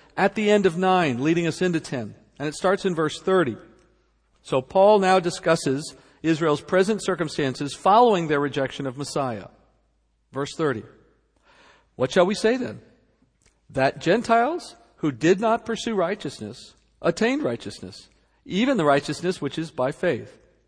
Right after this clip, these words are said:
But Israel, pursuing a law of righteousness, did not arrive at that law." Why? "Because they did not pursue it by faith, but as though it were by works.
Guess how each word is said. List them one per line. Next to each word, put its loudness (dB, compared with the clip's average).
But -6
Israel, -2
pursuing -2
a 0
law -2
of -10
righteousness, -6
did -4
not 0
arrive 2
at 0
that -4
law." -4
Why? -4
"Because -2
they 0
did -2
not -2
pursue -4
it -2
by 4
faith, -6
but 2
as -2
though 4
it 2
were 0
by 2
works. -6